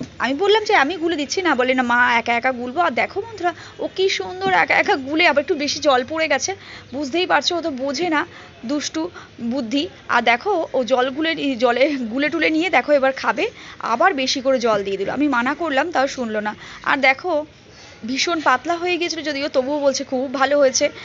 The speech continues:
আবার হাসি মুখে বলছে, "মা, খুব ভালো হয়েছে।" আর যদিও ও খুব ভালো। আর দেখো বন্ধুরা, বৃষ্টি ভেজা মেঘলা দিনে দেখো, আকাশটা পুরো ঘন অন্ধকার করে এসছে সকাল সকালই,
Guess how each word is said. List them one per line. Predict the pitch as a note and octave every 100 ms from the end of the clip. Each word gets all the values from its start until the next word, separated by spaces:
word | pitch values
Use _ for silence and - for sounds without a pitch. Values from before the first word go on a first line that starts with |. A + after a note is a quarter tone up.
| -
আবার | - B3
হাসি | C#4 - C#4
মুখে | C4 D4+
বলছে, | B3+ A#3+ C4
"মা, | B3
খুব | - A#3+
ভালো | A#3+ A#3+
হয়েছে।" | A#3 D4
আর | -
যদিও | A3 B3 D4+ F4
ও | D#4+
খুব | F4 B3
ভালো। | B3+ A#3 A#3 - - -
আর | - C4
দেখো | D#4 G4+
বন্ধুরা, | G#4 G#4 G4
বৃষ্টি | D4+ C#4+ E4+
ভেজা | E4 D#4+ E4
মেঘলা | B3+ C#4 C#4
দিনে | C#4+
দেখো, | B3 G#3 D4+
আকাশটা | C4 A3+ A#3+ D4
পুরো | B3+ C4+ D4 - -
ঘন | B3+ C#4+ C4 D4
অন্ধকার | D4 A#3+ B3+ D4+ C4+ D4+
করে | C#4+ C4 C4+
এসছে | C4 D#4
সকাল | C#4+ A3+ B3
সকালই, | B3 C4 B3+ E4+